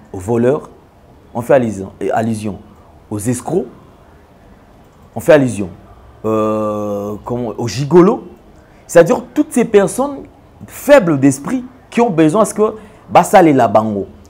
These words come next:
C'est-à-dire, les Congolais d'aujourd'hui, c'est quelqu'un qui pratique la loi des moindres efforts. Ah, nga na osala te, na zela, na yebi ke ndeko X ou Y akosala.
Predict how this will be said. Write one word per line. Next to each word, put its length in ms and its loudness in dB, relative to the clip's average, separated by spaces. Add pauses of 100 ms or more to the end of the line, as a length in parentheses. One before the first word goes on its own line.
(120)
C'est-à-dire, 320 -2
les 140 0
Congolais 300 0
d'aujourd'hui, 380 -2
c'est 120 -6
quelqu'un 300 -2
qui 120 -6
pratique 380 -2
la 100 4
loi 140 2
des 100 0
moindres 240 -2
efforts. 400 -2 (1500)
Ah, 320 2
nga 140 -2
na 100 0
osala 360 2
te, 320 -8
na 160 -2
zela, 440 -2
na 140 -6
yebi 160 -6
ke 280 -4 (300)
ndeko 380 -4
X 400 -8 (160)
ou 60 0
Y 400 -2
akosala. 500 2